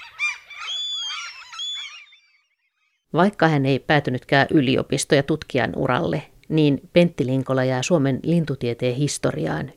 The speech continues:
yhtenä sen kirkkaimmista johtotähdistä. Näin toteaa professori Pertti Saurola, kun alamme jutella siitä, minkälainen lintumies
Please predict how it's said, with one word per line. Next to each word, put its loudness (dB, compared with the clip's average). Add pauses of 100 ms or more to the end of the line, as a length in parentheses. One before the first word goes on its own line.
(100)
yhtenä 0
sen -6
kirkkaimmista -2
johtotähdistä. -6 (800)
Näin 4
toteaa 0
professori -4 (100)
Pertti 0
Saurola, -2 (360)
kun 2
alamme 0
jutella -4
siitä, -4 (360)
minkälainen -2
lintumies -4